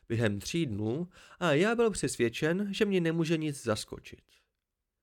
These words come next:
Když jsem se octl v předsálí hodovní síně, domníval jsem se, že nejtěžší část večera bude předstírat chuť k jídlu. Ovšem, i když jsem byl možná připraven na jídlo,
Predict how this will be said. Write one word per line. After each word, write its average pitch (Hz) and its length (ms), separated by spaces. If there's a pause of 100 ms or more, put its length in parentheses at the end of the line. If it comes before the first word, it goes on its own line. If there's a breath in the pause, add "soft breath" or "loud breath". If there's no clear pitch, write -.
Když 110 160
jsem 113 180
se - 180
octl 117 360
v - 40
předsálí 110 600
hodovní 113 380
síně, 123 520 (220)
domníval 104 340
jsem 101 280
se, 139 300 (280 loud breath)
že 175 140
nejtěžší 214 440
část 180 300
večera 147 380
bude 139 260
předstírat 123 640
chuť - 380
k - 100
jídlu. - 360 (920)
Ovšem, 101 460
i 98 40
když 117 220
jsem 113 200
byl 180 180
možná 147 360
připraven 147 560
na 107 80
jídlo, 123 500